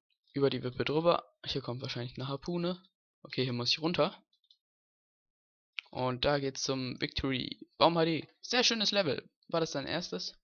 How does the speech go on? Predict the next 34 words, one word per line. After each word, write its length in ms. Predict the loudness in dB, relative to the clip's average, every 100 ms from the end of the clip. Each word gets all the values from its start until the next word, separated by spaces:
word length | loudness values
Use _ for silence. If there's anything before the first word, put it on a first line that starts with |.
| _
Hast 200 | -12 -6
du 40 |
da 240 | -2 -2 -2
was 160 | -6
dazu 300 | -8 -4 -4
geschrieben? 480 | -2 -2 -2 -4 -10 _ _ -20 -20 -20 _ _ _ _ _
Nee. 200 | 2 2 -8 -16 -16 _ 8
Aber 520 | 10 12 10 8 4 2
war 220 | 6 8
sehr, 200 | 10 10
sehr 140 | 10
schön. 300 | 6 6 6
Also, 340 | 6 6 8 6 4 -16 _ _ _ _ _ _ _ _ _ _ _ _ _ _ _ _
sowas, 560 | -4 0 6 6 8 6
so 80 | 6
ein 100 | 8
Level 240 | 6 6
kann 140 | 4
man 140 | 6 6
auch 160 | 4
gerne 200 | 4 4
mal 160 | 6 6
machen. 300 | 4 0 -2
Einfach 300 | -4 -2 -2
so 240 | 0 0
ein 180 | -2 -2
kleiner 320 | 0 0 4
Obstacle-Kurs. 920 | 4 6 4 4 0 4 6 8 6 2 -4 -8 0
Der 100 | 4
sieht 200 | 4 4
sogar 240 | 6 8
noch 140 | 6
schön 260 | 4 2 6
aus. 500 | 8 8 10 8 6